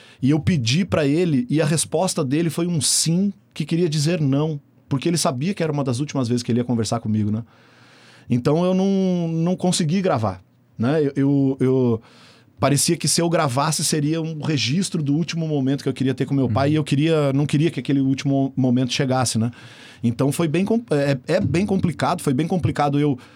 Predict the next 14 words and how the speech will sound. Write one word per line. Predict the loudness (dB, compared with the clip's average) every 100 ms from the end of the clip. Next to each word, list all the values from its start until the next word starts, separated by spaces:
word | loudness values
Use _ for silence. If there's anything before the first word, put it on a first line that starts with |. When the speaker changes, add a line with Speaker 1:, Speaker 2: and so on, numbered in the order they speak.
| -14
Speaker 1:
resolver | -2 0 2 2 2 2
adentrar | 2 2 0 2 0 2
ao | 0
tema, | 0 2 2 0 -4 _ _ _ _ _ _ _ -14 -2
mas | 0 2
chegou | 2 2
uma | 2
hora | 2 0
que | 0 0
não, | 0 0
não | 0 2
dava | 0 0 -2
mais, | -2 -2 0
né? | -2